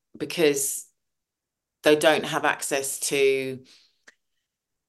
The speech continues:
you know, yeah, like we're talking about, you know, you, you, you've been talking about yoga, bringing up yoga and what it meant to me and how it helped me. But then also, so there's the bodying side of it, but then there's also the talking side of it.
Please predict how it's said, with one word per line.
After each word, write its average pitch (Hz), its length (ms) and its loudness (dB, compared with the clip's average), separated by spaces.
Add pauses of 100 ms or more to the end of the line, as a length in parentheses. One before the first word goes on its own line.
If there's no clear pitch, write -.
(720)
you 170 200 2
know, 147 140 6
yeah, 143 340 6
like 139 200 4
we're 160 120 2
talking 160 300 -2
about, 139 260 -2
you 147 80 -2
know, 139 80 0
you, 135 200 -4
you, 139 280 -4
you've 143 180 -10
been 143 140 -6
talking 147 320 -6
about 131 240 -2
yoga, 139 280 2
bringing 135 360 -4
up 135 140 -6
yoga 139 280 0
and 131 100 -6
what 131 100 -2
it 139 100 -4
meant 139 200 -6
to 135 120 -8
me 143 180 0
and 127 100 -4
how 135 140 -4
it 135 120 -2
helped 131 240 0
me. 147 280 2
But 131 200 -2
then 147 160 0
also, 143 520 0
so 131 140 -6
there's 139 180 0
the 147 80 -4
bodying 156 460 2
side 135 260 -2
of 127 120 -2
it, 123 260 0
but 143 100 -6
then 139 160 -2
there's 139 220 -2
also 151 320 0
the 131 80 -2
talking 151 400 -4
side 127 280 -2
of 123 120 -8
it. 123 280 -2